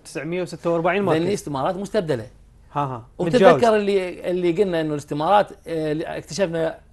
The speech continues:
Speaker 2: أحد طرق الاستبدال.
Speaker 1: زين.
Speaker 2: خل-، خل نعبر هذه. خل
Speaker 1: مم.
Speaker 2: نعبرها. يعني الآن عندنا مشكلتين.
Speaker 1: إيه.
Speaker 2: مشكلة الاستبدال
Speaker 1: مم.
Speaker 2: ومشكلة عدم التوقيع.
Speaker 1: طيب.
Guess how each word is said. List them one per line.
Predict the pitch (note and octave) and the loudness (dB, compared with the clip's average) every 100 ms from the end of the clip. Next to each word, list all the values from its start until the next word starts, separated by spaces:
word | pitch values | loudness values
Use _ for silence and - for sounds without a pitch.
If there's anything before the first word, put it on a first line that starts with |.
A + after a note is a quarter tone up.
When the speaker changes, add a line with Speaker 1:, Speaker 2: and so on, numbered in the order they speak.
| G3+ | -10
Speaker 2:
أحد | G3 | -6
طرق | G3 E3 | -4 -6
الاستبدال. | D3+ C#3 B2+ B2+ F3 - _ - | -6 -10 -8 -6 -8 -10 _ -14
Speaker 1:
زين. | C3+ D3 | -6 -4
Speaker 2:
خل-، | G3 - - | -4 -8 -14
خل | G3 A3 | -10 -8
نعبر | F#3+ E3 | -4 -4
هذه. | C3 A2 G#2+ - _ - | -4 -8 -12 -20 _ -10
خل | G3+ | -6
Speaker 1:
مم. | |
Speaker 2:
نعبرها. | G3 C#3 A#2 G#2 - - | -4 -6 -8 -12 -20 -12
يعني | D3+ | -6
الآن | E3 F#3 | 0 0
عندنا | F3+ E3+ | 0 -2
مشكلتين. | E3 F#3+ F3+ C#3+ C3 A2 - D3 | -4 -2 -4 -2 -4 -6 -8 -6
Speaker 1:
إيه. | B2+ - - - B2+ | -6 -8 -20 -14 -10
Speaker 2:
مشكلة | B2+ F3+ F#3 | -6 -2 -2
الاستبدال | G3+ G3 F#3 D3+ C#3+ C#3 _ - | 0 0 2 4 2 -2 _ -10
Speaker 1:
مم. | C3 A#2 - - - - | -10 -10 -20 -20 -20 -10
Speaker 2:
ومشكلة | A#2+ B2+ - F3 D3 | -8 -6 -6 -6 -4
عدم | C#3+ D#3+ | -4 -4
التوقيع. | E3+ - B2+ - _ _ _ - | -4 -6 -8 -14 _ _ _ -8
Speaker 1:
طيب. | D#3 B2+ | -6 -6